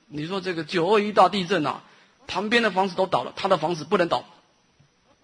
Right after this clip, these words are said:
盗贼也不能抢。他的果报特别坚固啊，别人倒会啊，倒不到他的会啊。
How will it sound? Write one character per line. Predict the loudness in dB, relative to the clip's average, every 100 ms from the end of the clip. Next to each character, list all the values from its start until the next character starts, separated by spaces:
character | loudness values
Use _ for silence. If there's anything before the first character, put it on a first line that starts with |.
| _ -20 _ _ 6
盗 | 8 8
贼 | 8 6
也 |
不 | 6 2
能 | 2
抢。 | 0 -6 -10 _ _ _ _ _ _ _ _ _ _ _ _ -20 -20 _ _ -4
他 | 4 4 6
的 | 2
果 | 2 4
报 | 6 6
特 | 6 2
别 | 2
坚 | 0 -2
固 | -4 -8 -10 _ _ _ _ _ _ _
啊， | -4 -4 -4
别 | 2 2
人 | 2 4
倒 | 4 6
会 | 6 6
啊， | 4 0 -8 -8
倒 | -4 -2
不 |
到 | -2 -2
他 | -2
的 | -6
会 | -8 -12 _ _ _ _ _ _ _ _ _ _ _ -18
啊。 | -16 -16